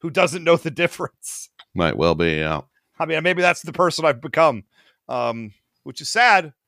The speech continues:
Speaker 1: but, you know, I'm getting paid
Speaker 2: Anime
Speaker 1: better.
Speaker 2: Club Ray would be so disappointed in you.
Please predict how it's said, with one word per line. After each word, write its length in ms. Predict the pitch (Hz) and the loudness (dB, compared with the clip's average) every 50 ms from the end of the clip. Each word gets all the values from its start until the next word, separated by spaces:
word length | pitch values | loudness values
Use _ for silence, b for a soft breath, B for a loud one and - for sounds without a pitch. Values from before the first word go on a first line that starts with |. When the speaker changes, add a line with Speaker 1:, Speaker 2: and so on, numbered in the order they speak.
| _ _ _ | _ _ _
Speaker 1:
but, 300 | 170 127 135 131 139 - | -12 -8 -6 -6 -6 -6
you 80 | 190 180 | -6 -6
know, 260 | 147 123 113 107 107 - | -4 -4 -6 -8 -10 -14
I'm 120 | - 123 120 _ _ - _ _ _ | -20 -20 -20 _ _ -20 _ _ _
getting 120 | 127 120 | -10 -2
paid 60 | 110 113 | 2 2
Speaker 2:
Anime 200 | 127 135 139 135 | 4 4 4 4
Speaker 1:
better. 200 | 131 127 123 101 | 4 2 2 0
Speaker 2:
Club 320 | 107 131 131 117 113 104 98 | 0 2 6 6 6 4 4
Ray 300 | 104 101 101 101 101 101 | 2 4 4 4 4 4
would 180 | 95 95 90 | 2 0 -2
be 100 | 85 85 80 | -2 -6 -8
so 340 | - - - 95 90 87 85 | -8 -6 -4 -2 -2 -2 -2
disappointed 640 | 87 82 - - _ - 78 78 73 - 76 76 | -4 -6 -8 -8 _ -10 -8 -8 -6 -6 -6 -6
in 100 | 71 73 | -6 -6
you. 380 | 76 76 73 73 73 71 69 | -6 -6 -4 -6 -6 -8 -12